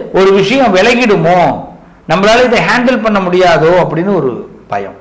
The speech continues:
இதுக்கு என்ன செய்யலாம்? துர்கா பரமேஸ்வரியை வழிபாடு பண்ணுங்க.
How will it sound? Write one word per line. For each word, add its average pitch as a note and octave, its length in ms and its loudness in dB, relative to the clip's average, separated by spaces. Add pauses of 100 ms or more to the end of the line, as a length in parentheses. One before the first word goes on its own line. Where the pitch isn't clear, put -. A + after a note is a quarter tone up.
(640)
இதுக்கு D3 280 -6
என்ன - 180 -6
செய்யலாம்? A2 340 -12 (140)
துர்கா G3+ 640 0
பரமேஸ்வரியை D#3+ 680 -2
வழிபாடு C3 420 -4
பண்ணுங்க. F#2+ 320 -18